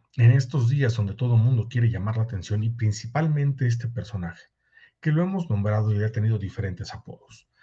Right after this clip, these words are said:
¿sí? Así como Ernesto el Vampiro, el Conde Chocula, el Drácula de Bram Stoker, ¿sí? Sí, aquel personaje, aquel personaje que hizo el ridículo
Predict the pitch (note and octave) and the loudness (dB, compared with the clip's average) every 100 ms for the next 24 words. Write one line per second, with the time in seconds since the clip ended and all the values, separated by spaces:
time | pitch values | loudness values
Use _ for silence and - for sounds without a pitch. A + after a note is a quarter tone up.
0 | _ _ - C#3+ D#3 E3+ - G#2+ - G#2 | _ _ 0 0 0 -4 -8 -8 -6 -6
1 | - F#2 F#2 G2 - - _ - A2 F2 | -4 -6 -6 -10 -14 -20 _ -4 -4 -2
2 | G2 G2 - F#2+ F2+ F#2 F2+ D3 A2+ G2 | -4 -6 -6 -6 -6 -8 -2 0 2 0
3 | G#2+ _ _ _ _ - G2 - G#2+ F#2 | -4 _ _ _ _ -4 -4 -4 -4 -2
4 | D#2+ - - C#3 - A2+ G2 A2 - _ | -6 -4 0 0 2 0 2 -2 -8 _
5 | _ _ _ _ _ - A2+ A2 D3+ F3 | _ _ _ _ _ 0 2 2 -2 -2
6 | C3 A2 G2 G2 G2+ F2 F2 - - - | 2 2 2 -2 -4 -4 -10 -12 -14 -16
7 | - - - - D#3 G3+ - _ _ _ | -20 -20 -12 0 0 0 -8 _ _ _
8 | _ - C3 D#3 E3+ - A2 - B2+ C3+ | _ -6 0 0 0 -6 -8 -2 -2 0
9 | A#2 G#2 G#2+ G2+ G2 - F2 A2+ - _ | 0 0 0 -2 -2 -6 -10 -10 -18 _
10 | G#2+ G2+ C3+ C3+ C#3+ A#2 A2 A#2 A#2 A2 | -10 -6 -4 -4 0 2 2 0 -4 -2
11 | G#2+ - B2+ A2+ G2 A#2 B2 - A2 | -2 0 0 0 0 -4 -4 -8 -10